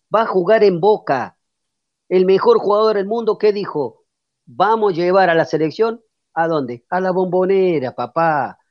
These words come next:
¿A dónde querés llevar si la otra cancha, un frío que te caga de frío ahí?" Ya de por sí son frío ellos, imagínate,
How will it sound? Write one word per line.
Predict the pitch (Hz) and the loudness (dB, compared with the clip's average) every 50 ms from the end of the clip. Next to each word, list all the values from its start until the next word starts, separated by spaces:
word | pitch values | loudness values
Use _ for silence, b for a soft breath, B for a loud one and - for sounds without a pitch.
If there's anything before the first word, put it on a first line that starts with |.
| _ _ | _ _
¿A | - 190 202 | -6 -4 -2
dónde | 214 240 233 226 202 180 151 156 | 0 2 2 2 2 2 -2 -2
querés | 131 160 160 175 160 | -2 -2 0 0 0
llevar | 143 160 170 190 202 185 | 0 0 0 0 0 -2
si | - - 160 | -2 -4 -2
la | 160 170 | 0 0
otra | 202 214 - 190 170 - | 0 0 0 -2 -4 -2
cancha, | - 208 214 208 - - 170 147 | 0 0 0 0 -2 -4 -4 -4
un | 143 135 - | -4 -6 -8
frío | _ - - 240 220 190 160 | _ -6 -2 0 0 0 0
que | - 147 | -2 -6
te | - - 123 - _ _ - | -8 -8 -12 -14 _ _ -6
caga | - 131 131 156 220 233 208 | -4 -4 -2 0 0 0 0
de | 160 135 | 0 -2
frío | - 190 254 226 175 147 | -4 -2 0 0 2 2
ahí?" | 156 185 233 226 165 117 - _ _ _ _ _ _ _ _ _ _ _ _ _ | 4 2 2 2 -2 -4 -6 _ _ _ _ _ _ _ _ _ _ _ _ _
Ya | - 113 - 240 285 | -4 0 2 2 4
de | 294 262 220 180 | 4 4 4 4
por | - - 175 165 143 | 2 0 -2 -2 -2
sí | - - 262 285 311 | -4 -2 0 0 2
son | - 247 214 190 - | 2 2 2 2 2
frío | - 214 254 240 214 214 | 2 2 4 6 6 6
ellos, | 254 285 269 226 185 185 | 4 4 2 2 2 2
imagínate, | 170 175 - - - 196 233 285 285 - 226 180 | 2 2 -2 -2 -2 -2 0 0 0 2 0 0